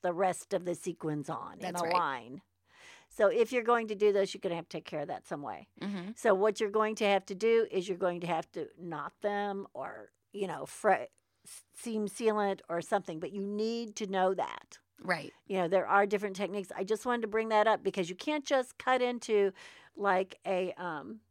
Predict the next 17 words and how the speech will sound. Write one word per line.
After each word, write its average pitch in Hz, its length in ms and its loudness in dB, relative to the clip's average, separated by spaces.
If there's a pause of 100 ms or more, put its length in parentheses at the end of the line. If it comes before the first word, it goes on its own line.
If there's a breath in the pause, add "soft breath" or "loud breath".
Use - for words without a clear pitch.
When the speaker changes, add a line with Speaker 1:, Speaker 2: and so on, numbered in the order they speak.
(920)
Speaker 1:
chiffon 233 500 2
silk 240 400 2
that 175 140 0
has 180 160 0
sequins 208 560 -4 (260)
on 190 180 -2
it 180 240 0 (140)
and 196 200 -4
think 220 280 -2
that 202 180 -4
the 196 60 -8
sequins 202 400 -4
are 196 60 0
gonna 185 200 -6
stay 190 440 0
if 185 220 -4
you 190 120 0